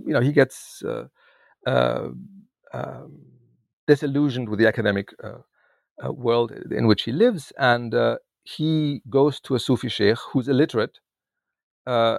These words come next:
and, uh, kind of s-, subjugates himself to this, to this, uh,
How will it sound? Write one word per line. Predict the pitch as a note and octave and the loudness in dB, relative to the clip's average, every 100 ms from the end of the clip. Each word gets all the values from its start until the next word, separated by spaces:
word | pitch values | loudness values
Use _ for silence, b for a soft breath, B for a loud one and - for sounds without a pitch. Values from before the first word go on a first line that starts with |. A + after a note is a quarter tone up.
| - | -6
and, | C3 A#2 A2 A2 A2+ A#2 | -2 2 2 0 -4 -2
uh, | A#2 A2+ A2 A2+ A#2+ | 0 2 0 -4 -4
kind | C3+ | -4
of | A#2+ - | -4 -10
s-, | _ - _ - _ - | _ -20 _ -20 _ -10
subjugates | - E3+ C#3 A#2+ A#2+ A2+ | 0 0 0 0 0 0
himself | B2+ A#2 A2+ A#2 - | -10 -2 0 0 -2
to | - | 0
this, | A2 G2+ - - | 0 0 -12 -6
to | - | -2
this, | G#2 G2 - - - | 0 -2 -6 -20 -10
uh, | A#2 | -8